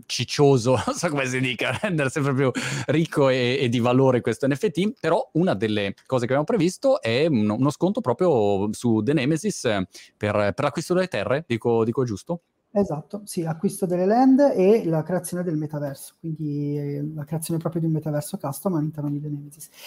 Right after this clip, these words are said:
Speaker 2: Ecco, forse una cosa che dobbiamo spiegare, che ho visto, mh, nelle varie richieste del, della tua collection, è molti ci chiedevano: "Perché manca una roadmap?" In
Speaker 1: Mm.
Speaker 2: realtà la roadmap in un progetto N F T come, come il tuo, eh, non è legata al, alla, mh, sold out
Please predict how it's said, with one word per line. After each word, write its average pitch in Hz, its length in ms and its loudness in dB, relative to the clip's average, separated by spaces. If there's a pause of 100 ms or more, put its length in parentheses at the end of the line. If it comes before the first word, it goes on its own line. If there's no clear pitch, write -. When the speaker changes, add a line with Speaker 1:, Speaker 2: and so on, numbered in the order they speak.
(180)
Speaker 2:
Ecco, 226 240 4
forse 302 240 6
una 175 140 2
cosa 202 180 6
che 208 100 4
dobbiamo 202 280 2
spiegare, 196 420 2
che 185 160 -4
ho 170 60 -4
visto, 175 500 0
mh, 165 200 -2
nelle 160 200 -2
varie 165 300 0
richieste 170 500 -6
del, 165 320 -2
della 165 220 -2
tua 190 160 -4
collection, 196 640 2
è 180 260 -2 (300)
molti 240 280 4
ci 175 140 -6
chiedevano: 170 340 2
"Perché 254 240 2
manca 180 280 2
una 165 120 2
roadmap?" 147 640 -4 (600)
In 240 60 8
Speaker 1:
Mm. 254 40 8
Speaker 2:
realtà 302 560 6
la 190 160 4
roadmap 160 720 2
in 196 200 0
un 196 80 2
progetto 220 380 0
N 190 100 -2
F 165 140 -8
T 208 120 -8
come, 156 400 -4
come 165 200 -8
il 165 100 -14
tuo, 151 380 -6 (260)
eh, 170 300 0
non 202 160 6
è 311 100 10
legata 170 600 2
al, 175 280 -2
alla, 170 640 -2
mh, 160 560 -8
sold 196 360 2
out 196 600 2